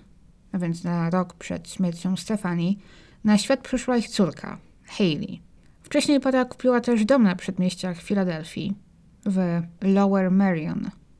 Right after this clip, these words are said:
To wszystko właśnie znajduje się w rejonie znanym jako Mainline.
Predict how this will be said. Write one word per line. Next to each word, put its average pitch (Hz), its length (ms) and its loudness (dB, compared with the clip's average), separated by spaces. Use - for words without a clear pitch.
To 196 100 -2
wszystko 208 320 0
właśnie 165 360 -2
znajduje 170 440 -2
się 160 420 -4
w 190 40 -4
rejonie 165 580 0
znanym 165 380 -2
jako 156 460 -8
Mainline. 196 680 2